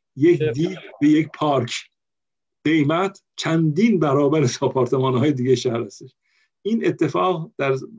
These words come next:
به خاطر انقلاب افتاد. الان یه خود جلوشو گرفتن، ولی بسیار مشکل.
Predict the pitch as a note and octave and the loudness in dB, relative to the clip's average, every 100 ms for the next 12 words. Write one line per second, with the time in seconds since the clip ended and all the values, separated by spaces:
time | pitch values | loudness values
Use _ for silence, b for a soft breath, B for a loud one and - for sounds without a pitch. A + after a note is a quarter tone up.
0 | - C3 C3+ C3 C#3+ B2+ B2 B2 C#3 A#2 | -10 -8 -6 -4 -4 -4 -2 0 0 0
1 | - A#2 - B2+ D3+ E3 E3 D#3+ D#3 C#3 | -4 -12 -8 -4 -2 0 0 0 -2 2
2 | C3+ C#3 D3 B2 A#2 A2+ C#3 D3 D#3+ b | 0 0 0 2 0 -2 -6 -4 -6 b
3 | b b - D3 C#3+ C3 - D3+ D3 B2+ | b b -2 0 0 0 2 2 2 0
4 | - C#3 A2+ | 0 0 -2